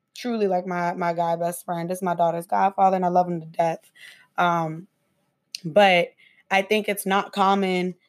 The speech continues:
in today's society to really have, um, a male best friend or a female best friend without it having any sexual background.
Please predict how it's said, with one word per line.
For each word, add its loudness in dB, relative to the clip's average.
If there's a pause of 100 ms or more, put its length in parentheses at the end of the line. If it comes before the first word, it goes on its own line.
(280)
in 0 (320)
today's 2
society 0
to -6
really 0
have, 0 (540)
um, 0 (100)
a -2
male 0
best 0
friend -2
or -2
a -4
female -4
best -2
friend -4
without -2
it 0
having -4
any -4
sexual -4
background. -2